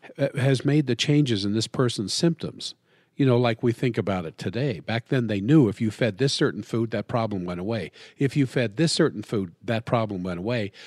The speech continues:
because that problem showed up because they didn't have that food in their diet. And even if, y-, as it dawned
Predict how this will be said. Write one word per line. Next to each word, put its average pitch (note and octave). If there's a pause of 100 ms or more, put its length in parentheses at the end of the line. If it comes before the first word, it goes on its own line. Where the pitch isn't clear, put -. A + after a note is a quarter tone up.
(160)
because B2+
that A#2
problem D3
showed A#2
up C#3
because B2
they A#2+
didn't A#2
have A#2
that G#2+
food B2+
in G2
their E2+
diet. B2 (840)
And B2+
even F3+
if, D3+ (260)
y-, -
as D#3
it A#2+
dawned C#3+